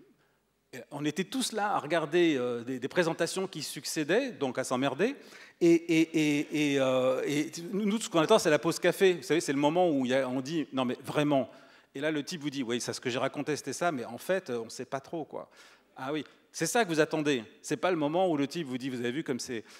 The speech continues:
Et donc, euh, et là, il arrive, il éteint les lumières, et il met un film. Donc, on voit le film,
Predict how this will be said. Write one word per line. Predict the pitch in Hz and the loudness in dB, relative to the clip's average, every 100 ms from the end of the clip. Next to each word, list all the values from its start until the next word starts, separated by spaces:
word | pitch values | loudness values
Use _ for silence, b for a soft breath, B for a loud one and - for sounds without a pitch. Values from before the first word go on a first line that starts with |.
| B B | B B
Et | 151 | -8
donc, | 139 185 180 | -2 -2 2
euh, | 160 131 123 - | 4 6 6 2
et | |
là, | 175 | 0
il | 226 | 0
arrive, | 160 220 214 - - _ | 0 -2 -6 -14 -20 _
il | 135 | -12
éteint | 139 185 | -8 -6
les | 160 | -4
lumières, | 135 123 131 190 - | -4 -4 -6 -10 -10
et | 147 | -8
il | |
met | 175 | -4
un | 165 | -4
film. | - 120 104 107 b b _ - | -6 -12 -16 -20 b b _ -20
Donc, | 120 - | -16 -8
on | |
voit | 131 208 | 2 2
le | 147 | 2
film, | - 190 | -4 -6